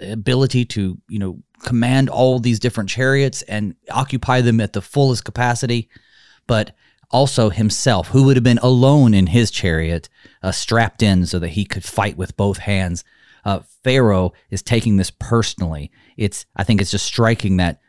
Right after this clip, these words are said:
not only are the people of Israel now having to really trust in God again, even though he's given them every reason to, and they keep failing, but Pharaoh is so furious. He's so mad that he takes off after them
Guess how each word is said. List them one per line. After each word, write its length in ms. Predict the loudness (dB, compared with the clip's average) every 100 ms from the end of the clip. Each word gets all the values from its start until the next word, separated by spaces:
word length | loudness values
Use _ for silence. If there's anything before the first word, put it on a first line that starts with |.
| _
not 140 | -8 0
only 260 | 4 4 4
are 80 | 2
the 80 | 2
people 300 | -2 0 0
of 80 |
Israel 560 | 0 0 0 0 -2 -4 _ _ _
now 280 | 0 4 4
having 320 | 4 4 2
to 100 | 0
really 340 | 0 2 4 4
trust 280 | 2 0 2
in 80 |
God 280 | 2 4 0 -2
again, 680 | 0 2 4 4 4 2 0
even 200 | 2 4
though 100 | 4
he's 140 | 4 2
given 200 | 2 4
them 160 | 4 2
every 240 | 2 4 6
reason 300 | 4 4 2
to, 280 | 0 -2
and 140 | 2 2
they 80 | 2
keep 180 | -4
failing, 500 | -2 0 0 0 -6 -8 _ _ _ _ _
but 140 | -6 -6
Pharaoh 560 | -6 0 2 4 2
is 140 | -2 -8
so 420 | -8 -2 2 2
furious. 560 | 2 -2 -2 -4 -8 -8
He's 160 | -8
so 300 | -4 0 2
mad 420 | 4 2 2 -2 -6 _ _ _
that 140 | -8
he 160 | -4 -6
takes 400 | -6 -6 -4 -2
off 200 | -2 -2 -4
after 320 | -4 -2 -2
them 240 | -2 -4